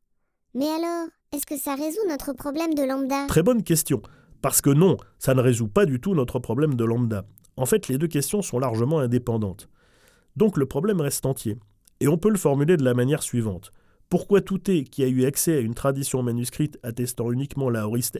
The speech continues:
Speaker 2: Mbalété,
Speaker 1: Avec un seul lambda,
Speaker 2: a-t-il conservé le présent Mbalété,
Speaker 1: avec deux lambdas,
Speaker 2: tel qu'il est suggéré par Mills dans sa note critique ?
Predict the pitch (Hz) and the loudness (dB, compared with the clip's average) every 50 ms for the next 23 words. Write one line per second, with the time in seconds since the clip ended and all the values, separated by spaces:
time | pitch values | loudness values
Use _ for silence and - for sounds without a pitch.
0 | 117 113 107 104 98 101 101 104 117 120 - 185 220 247 - - _ _ _ _ | -6 -4 -4 -2 -2 -2 -2 -4 -4 0 0 0 0 0 -6 -12 _ _ _ _
1 | - 220 208 190 190 170 - 175 147 170 - 180 151 175 185 175 190 190 190 247 | -6 -4 -4 -4 -6 -8 -8 -10 -10 -10 -10 -10 -10 -8 -6 -6 -6 -4 -2 -2
2 | 302 392 466 622 719 762 - _ _ _ _ - 156 175 165 226 233 226 190 - | 0 0 0 -2 -4 -8 -12 _ _ _ _ 0 0 2 4 4 2 2 2 2
3 | 165 160 - - 170 151 156 170 170 143 123 117 - - 131 123 123 117 - - | 2 2 4 4 2 4 4 4 4 2 2 0 0 0 2 2 2 2 0 0
4 | 139 127 127 123 117 117 113 107 104 107 117 139 - - 202 240 240 - _ _ | 0 2 2 2 2 2 0 0 0 0 0 0 0 0 0 -2 -2 -6 _ _
5 | - _ _ _ - 220 214 214 208 208 190 - 208 202 196 185 220 233 269 311 | -20 _ _ _ -4 -2 0 0 0 -2 -4 -4 -6 -10 -4 0 2 2 4 4
6 | 349 381 403 403 370 440 466 480 494 571 622 - _ - 202 220 240 185 - 147 | 2 2 2 2 2 2 2 2 0 -2 -6 -10 _ 4 4 6 6 2 0 2
7 | 139 156 185 180 - 139 123 120 123 135 135 165 160 - - 117 117 131 165 202 | 4 4 4 2 2 -2 0 2 2 4 4 2 0 0 -2 -2 0 0 0 0
8 | 196 147 117 113 123 123 - 120 110 151 175 156 - - 113 104 - - 98 - | -2 -2 -2 -4 -4 -2 -2 -2 -2 -4 -4 -6 -6 -8 -8 -8 -8 -10 -12 -12
9 | - | -14